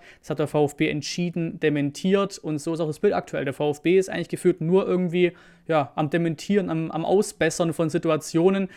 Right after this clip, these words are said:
So auch gestern am Mittwoch im Nachgang zu den Dienstagsrücktritten. Schosser und Bitzer sind da zurückgetreten aus dem Vereinsbeirat. Hier wurde, wie gesagt, den beiden, äh, den Endstatements von den beiden, quasi den Vorwürfen von den beiden,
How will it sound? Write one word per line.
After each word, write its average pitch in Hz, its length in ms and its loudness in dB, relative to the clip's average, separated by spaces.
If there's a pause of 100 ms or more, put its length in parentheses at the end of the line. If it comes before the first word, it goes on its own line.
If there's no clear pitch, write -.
(180)
So 165 280 2
auch 165 340 4
gestern 170 480 -2
am 156 80 -2
Mittwoch 170 380 -2
im 156 100 -4
Nachgang 165 640 0
zu - 140 -4
den 160 140 0
Dienstagsrücktritten. - 1300 -4 (220)
Schosser 170 500 0
und 147 240 -4
Bitzer 170 420 -4
sind 160 140 -6
da 156 100 -4
zurückgetreten 165 460 -4
aus 151 140 -6
dem 143 100 -6
Vereinsbeirat. 170 800 0 (360)
Hier - 140 0
wurde, 151 220 2
wie 143 40 -2
gesagt, 143 200 -2
den 143 140 0
beiden, 143 360 2
äh, 135 680 0
den 131 520 -8
Endstatements 156 800 -2
von 156 80 -2
den 143 80 0
beiden, 143 240 2
quasi 139 260 -2
den 139 120 -4
Vorwürfen 151 480 0
von 143 100 -2
den 139 100 -2
beiden, 135 360 -2